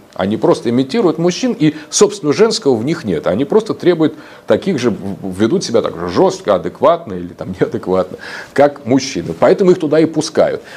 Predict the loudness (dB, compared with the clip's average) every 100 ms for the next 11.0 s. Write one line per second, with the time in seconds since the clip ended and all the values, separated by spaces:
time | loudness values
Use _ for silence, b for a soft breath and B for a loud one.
0 | B -2 4 4 4 -2 -2 -2 -2 0
1 | 0 0 -2 -4 -4 2 2 2 0 -4
2 | 2 4 4 4 2 2 -2 -6 -8 B
3 | B 0 2 4 4 4 -2 -2 -2 2
4 | 2 2 -2 -2 0 2 4 4 2 0
5 | -2 -4 -10 -4 -2 0 0 -2 -2 0
6 | 0 0 -2 -2 -2 -2 -2 -2 -8 0
7 | 2 4 0 0 2 2 0 -4 -2 0
8 | 0 2 4 4 4 2 2 2 0 0
9 | 2 0 0 0 0 -2 2 2 4 4
10 | 4 2 4 4 4 2 2 2 4 4